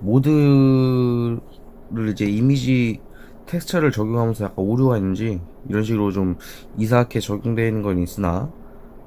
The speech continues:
원래는 이제 퀄리티가 좋은 모드이기 때문에, 어.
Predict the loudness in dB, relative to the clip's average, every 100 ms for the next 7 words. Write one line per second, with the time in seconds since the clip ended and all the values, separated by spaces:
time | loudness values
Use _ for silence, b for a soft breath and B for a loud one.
0 | 0 2 4 4 4 2 0 -2 -4 -4
1 | -2 -2 0 -2 0 -2 -4 -4 -6 -6
2 | -6 -8 -14 -18 -18